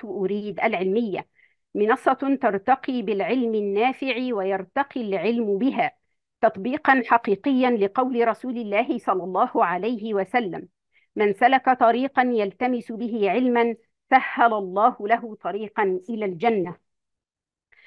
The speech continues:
حتى قال صلى الله عليه وآله وسلم: "فمن أخذه فقد أخذ بحظ وافر".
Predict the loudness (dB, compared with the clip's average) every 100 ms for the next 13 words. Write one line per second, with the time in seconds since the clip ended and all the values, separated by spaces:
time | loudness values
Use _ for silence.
0 | -20 -18 0 2 4 4 4 4 2 0
1 | -2 2 2 4 2 4 2 0 -2 -2
2 | 0 2 0 -4 -4 -4 -2 -2 0 -2
3 | -4 _ _ _ _ -2 0 0 0 -4
4 | -2 0 0 -2 -4 -10 -14 _ -4 -4
5 | -6 2 2 6 4 6 6 6 2 -4
6 | 2 0 2 -2 0 -2 -4 -12